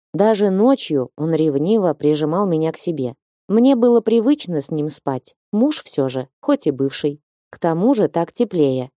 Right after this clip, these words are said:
и не страшно. Ночевать в диком лесу, где воют волки и постоянно трещат ветки, удовольствие ниже среднего. Я то и дело просыпалась, вздрагивая то от крика совы, то от храпа Вилли. А под утро поняла, что всё,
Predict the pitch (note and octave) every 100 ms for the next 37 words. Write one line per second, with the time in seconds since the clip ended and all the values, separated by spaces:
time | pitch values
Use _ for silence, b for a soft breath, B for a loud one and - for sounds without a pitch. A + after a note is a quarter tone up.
0 | _ A3+ D#4 C#4 - - B2+ - C#3 C3+
1 | _ _ A3 A3 A#3 B3 G#3+ G3 A3+ G#3+
2 | G3 G3 - B3 G3 C#3+ C#3+ F#3+ E3 D3+
3 | C3+ D#3+ B3 F#3+ - C3+ - D#3 D#3+ D#3
4 | G3 E3 D3 D3 - D#3+ C#3+ C3+ A3 -
5 | - C#3 _ _ B3+ G#3+ G#3 G3+ A3+ -
6 | D#3 D3 E3 F#3+ F#3 G#3 F#3 D3+ C3+ C3
7 | B2+ B2 _ - F3 F3+ F#3 F3+ F3+ D#3+
8 | F#3 F3+ E3+ E3+ F3+ G3+ G#3 D3 - _
9 | _ _ C#3 E3 D#3+ G#3 G#3+ E3+ D#3 D3
10 | D3 A3+ F3+ - D#3+ F#3 D3 - C3+ D#3
11 | G#3+ - _ C#4 C4+ F#3 - E3 F3+ F#3
12 | F3+ D3+ D#3+ D#3 D#3 D3 C#3+ _ _ E3
13 | D#3+ D#3+ G3 D4 A#3 G3 F#3+ F#3 G3+ B3
14 | - - D3 C#3+ - - A#3+ C#3+